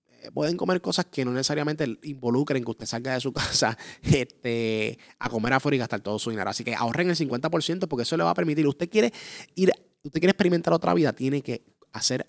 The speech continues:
algunos ajustes, tiene que hacer ajustes, ¿está bien? Así que eso es bien importante. Yo sé que va a tomar un poquito de tiempo,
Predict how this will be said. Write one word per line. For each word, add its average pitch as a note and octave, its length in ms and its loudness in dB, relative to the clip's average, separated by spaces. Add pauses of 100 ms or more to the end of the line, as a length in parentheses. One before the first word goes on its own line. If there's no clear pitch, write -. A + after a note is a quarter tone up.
algunos A#2 520 -8
ajustes, G#2+ 380 -8
tiene B2+ 180 -6
que C#3 60 -6
hacer C#3 220 -2
ajustes, G#2+ 380 -10
¿está - 220 -16
bien? A#2+ 140 -4
Así A#2+ 160 -4
que A2 60 -6
eso B2 180 -2
es B2 80 -2
bien B2 160 -6
importante. A2 420 -10
Yo G#2+ 60 -12
sé C3 140 -4
que D3+ 100 0
va D3 80 2
a D3 60 -2
tomar D3+ 180 0
un D3+ 80 0
poquito D#3+ 260 -4
de D#3+ 80 4
tiempo, A#3+ 400 2